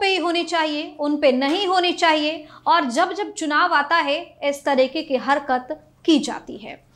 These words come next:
बता दें कि इससे पहले भी इस मामले को लेकर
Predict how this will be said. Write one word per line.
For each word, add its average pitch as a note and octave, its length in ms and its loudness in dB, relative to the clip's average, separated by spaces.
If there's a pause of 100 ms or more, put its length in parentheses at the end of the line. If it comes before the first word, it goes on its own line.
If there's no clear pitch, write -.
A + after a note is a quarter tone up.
(360)
बता F4 240 4
दें A4 200 -4
कि G#4 140 -4
इससे E4+ 400 -2
पहले F4 300 -2
भी F4 180 -4
इस - 220 -8
मामले C#4+ 340 -2
को F4 100 -2
लेकर D4+ 440 2